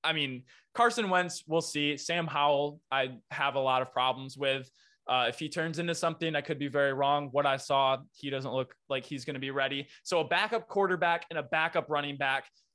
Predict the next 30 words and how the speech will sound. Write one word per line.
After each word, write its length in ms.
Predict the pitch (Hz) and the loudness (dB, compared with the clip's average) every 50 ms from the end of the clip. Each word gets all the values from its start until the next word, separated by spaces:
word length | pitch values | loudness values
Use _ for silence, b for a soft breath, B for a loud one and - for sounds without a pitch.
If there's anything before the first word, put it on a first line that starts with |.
| _ _ _ | _ _ _
to 120 | - 196 165 | -8 -8 -6
go 280 | 131 147 180 175 180 | 0 2 4 4 4
from 220 | 175 180 202 185 175 | 4 2 -2 -2 0
the 100 | 143 127 | -2 -4
second 500 | - - - - 185 190 202 214 185 175 | -4 -8 -4 -2 -2 -2 -2 -4 0 2
best 200 | 185 185 185 - | 0 0 0 -2
receiver 460 | 196 180 180 - 196 185 175 190 185 | -6 -6 -6 -4 -6 -2 0 0 0
in 80 | 185 185 | 0 -2
the 80 | 180 | -4
draft 500 | - 165 175 175 170 170 170 170 - - - _ _ _ _ _ _ _ _ _ _ _ - | -2 0 2 4 4 4 2 0 -6 -14 -20 _ _ _ _ _ _ _ _ _ _ _ -4
to 120 | - 180 | -2 -2
what 200 | 160 151 165 170 | 2 4 4 4
I 160 | 165 165 160 156 | 6 4 2 2
don't 220 | 151 160 156 156 | 0 0 0 0
even 180 | 156 143 147 139 | -2 -6 -6 -6
see 120 | - 156 | -6 -6
as 100 | 143 131 | -4 -6
a 40 | 135 | -6
first 280 | - - 139 131 - | -2 -2 -2 -2 0
round 200 | 147 127 131 127 | -2 -2 -2 -2
talent. 360 | - 139 139 135 139 135 131 - | -4 -4 -2 0 0 -2 0 0
They 160 | 143 151 160 | 2 4 4
are 120 | 160 151 | 4 4
my 140 | 151 143 131 | 2 0 -2
biggest 340 | 123 127 123 120 113 - - | -2 -2 -6 -6 -8 -8 -8
losers 380 | 120 117 107 113 113 113 - - - | -8 -10 -8 -10 -12 -14 -12 -6 -4
of 180 | 120 117 110 113 | -4 -4 -4 -8
the 60 | 113 | -14
first 280 | - 107 113 - - | -14 -16 -16 -14 -14
round, 280 | 110 107 - - - | -14 -14 -14 -16 -18